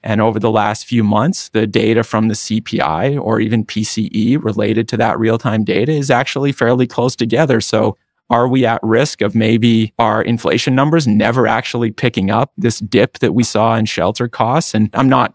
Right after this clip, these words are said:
saying this will cause a significant spike in inflation, but could it alter maybe where we think that path will be over the next six to twelve months? And that could have implications for Fed policy, et cetera.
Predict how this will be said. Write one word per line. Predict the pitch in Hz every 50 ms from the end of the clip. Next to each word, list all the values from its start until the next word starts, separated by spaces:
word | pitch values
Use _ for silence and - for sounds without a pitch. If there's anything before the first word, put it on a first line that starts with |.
| _ -
saying | - - 113 113 117 117
this | 113 113 -
will | 110 104
cause | - - 101 107 107 104 101
a | 110 107 104 110
significant | 107 - - 95 101 104 104 - - 101 - 113 104 -
spike | - - - 107 113 113 113 -
in | 107 107
inflation, | 107 104 - - 92 104 120 - - 147 135
but | 139 135 - - -
could | - 160 131
it | 131 117 113
alter | 113 117 123 123 - - 120 113
maybe | 110 110 113 117 104 113 107
where | 98 110 110 110 107
we | 107 107
think | - - - 185 151 -
that | - - - - -
path | - - 98 95 98 104 -
will | 98 104
be | 98 107 104 107
over | 104 107 98 104
the | 101 104
next | 104 110 104 - - -
six | - 107 104 - -
to | - 92
twelve | - - - 104 101 - 92
months? | 107 120 131 113 - 69 - - -
And | 95 107 107 -
that | - 107 104 - -
could | - - 104
have | 107 113 98 98 101 101 98
implications | - - 113 107 92 107 107 - - 104 107 101 - - 107 104 -
for | - - - - 101 101 101 98 - 101 90 _ _
Fed | - - 226 214 -
policy, | - - - - - 110 - - - - 78
et | - -
cetera. | - - 85 - 78 78 80